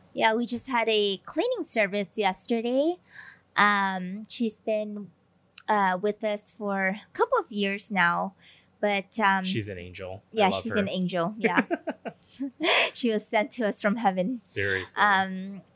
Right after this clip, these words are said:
Speaker 1: but yeah, so r-, the day before, um, the cleaning service, I text her, "I can't wait to see you tomorrow."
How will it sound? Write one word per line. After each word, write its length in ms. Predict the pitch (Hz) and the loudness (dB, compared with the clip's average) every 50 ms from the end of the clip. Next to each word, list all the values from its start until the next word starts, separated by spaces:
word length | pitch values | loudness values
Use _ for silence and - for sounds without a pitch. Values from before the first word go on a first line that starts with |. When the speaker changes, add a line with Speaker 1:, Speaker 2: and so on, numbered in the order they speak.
| - - 196 | -8 -4 -2
Speaker 1:
but 480 | 190 233 226 220 220 220 - - - - | 2 2 4 4 2 0 -2 -6 -6 -2
yeah, 320 | 254 269 285 254 220 214 | 2 4 4 4 4 2
so 280 | 254 - 240 226 214 214 208 | 0 -2 -2 -2 -2 -2 -4
r-, 100 | 208 - - | -6 -6 -4
the 120 | - 220 | -4 -2
day 240 | 214 214 220 214 214 | -2 0 -2 -2 -2
before, 420 | 214 220 226 220 - - 214 214 208 202 147 - - - | -2 -4 -6 -8 -6 -4 -2 -2 0 0 -2 0 2 2
um, 340 | 196 202 196 185 180 175 175 | 2 4 4 2 0 -2 -2
the 100 | 190 190 | -2 -2
cleaning 400 | - - 220 220 240 285 220 214 | -2 0 -2 0 0 -2 -2 -2
service, 400 | - - 190 185 190 202 214 - | -2 -2 -2 -2 -2 -4 -4 0
I 100 | 196 190 | 0 0
text 440 | 190 - - - 190 190 - - - | 0 0 -2 -2 -2 -2 -2 -2 0
her, 160 | 208 185 - - - | 0 0 0 0 -4
"I 60 | 202 | -6
can't 360 | - - - 208 202 - 131 | -4 -2 0 0 0 2 4
wait 240 | 185 202 190 165 - | 4 4 4 2 -2
to 120 | - - 190 | -4 -4 -2
see 140 | - - 190 | -2 -2 -2
you 140 | 180 180 170 | -2 -4 -4
tomorrow." 600 | - - 214 170 - 101 80 - 202 240 294 285 | -4 -4 -2 2 2 2 2 2 2 0 0 -2